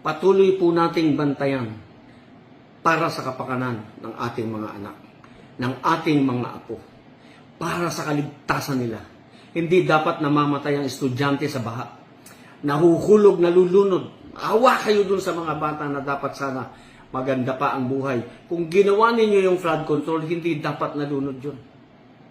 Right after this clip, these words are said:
Eh kung anak nyo yun, eh kung apo nyo yun, gusto nyo yun?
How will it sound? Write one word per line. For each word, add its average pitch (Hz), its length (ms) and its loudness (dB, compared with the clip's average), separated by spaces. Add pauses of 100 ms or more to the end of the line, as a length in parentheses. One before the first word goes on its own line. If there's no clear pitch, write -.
(2500)
Eh 190 80 2
kung 240 160 2
anak 226 240 0
nyo 143 240 2
yun, 92 60 -12 (340)
eh 240 160 6
kung 254 160 -2
apo - 240 -2
nyo 180 120 0 (120)
yun, 104 160 -6
gusto - 240 -4
nyo 135 160 4
yun? 160 200 -2